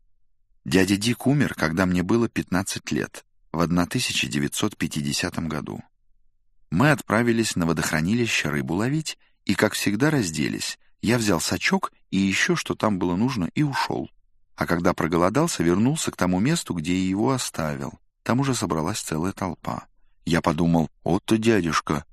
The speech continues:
похоже, какую-то громадину на крючок подцепил". А оказалось, с ним случился удар. Его отвезли домой, только он уж не мог говорить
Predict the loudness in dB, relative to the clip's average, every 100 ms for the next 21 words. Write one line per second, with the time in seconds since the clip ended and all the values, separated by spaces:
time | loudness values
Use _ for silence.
0 | -2 0 2 0 0 -4 0 2 2 2
1 | 2 4 2 2 0 0 -2 -2 -2 -4
2 | -6 -8 -8 -6 -4 -6 -8 _ _ _
3 | 0 2 2 0 0 0 -2 -2 -2 -2
4 | -2 -4 -4 -4 -4 -6 -6 -4 -4 -6
5 | -12 _ _ _ _ _ _ _ -4 0
6 | 0 0 0 -2 0 2 2 2 -2 _
7 | -2 0 2 0 0 0 0 0 0 0
8 | -2 -2 0 -2